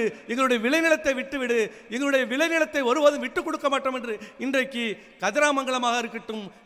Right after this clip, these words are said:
நெடுவாசலாக இருக்கட்டும், புதிதாக திருக்கரவாசலும் இப்ப தொடங்கி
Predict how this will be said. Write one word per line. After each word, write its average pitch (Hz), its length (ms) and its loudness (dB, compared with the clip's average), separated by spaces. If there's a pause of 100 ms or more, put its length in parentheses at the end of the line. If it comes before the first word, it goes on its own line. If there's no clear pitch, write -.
(100)
நெடுவாசலாக 285 680 6
இருக்கட்டும், 226 400 -6 (300)
புதிதாக 285 380 2 (440)
திருக்கரவாசலும் 311 840 8
இப்ப 285 200 4
தொடங்கி 254 340 0